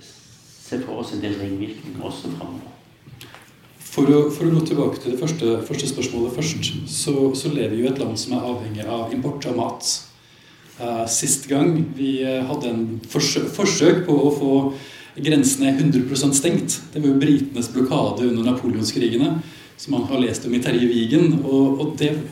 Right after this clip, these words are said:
Speaker 2: det ble jo sult. Eh, vi klarer ikke å stenge grensene hundre prosent, da sulter vi ihjel. Det er en, helt åpenbart, det, det er konsekvens. Men, eh,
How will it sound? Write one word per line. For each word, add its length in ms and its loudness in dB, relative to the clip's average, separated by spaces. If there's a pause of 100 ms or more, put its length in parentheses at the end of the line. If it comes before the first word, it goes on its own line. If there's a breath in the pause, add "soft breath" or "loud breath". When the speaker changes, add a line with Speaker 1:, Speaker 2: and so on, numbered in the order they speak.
(240)
Speaker 2:
det 80 -6
ble 160 0
jo 80 0
sult. 400 -2 (960 loud breath)
Eh, 300 0
vi 160 2
klarer 420 4
ikke 320 0
å 140 2
stenge 260 4
grensene 480 2
hundre 300 -2
prosent, 340 -4
da 80 0
sulter 400 0
vi 140 0
ihjel. 340 -2 (220)
Det 100 0
er 300 0
en, 120 -2 (460)
helt 240 -4
åpenbart, 480 -4
det, 160 -4
det 140 -6
er 80 -8
konsekvens. 560 -6 (560 loud breath)
Men, 600 4 (1900 loud breath)
eh, 420 4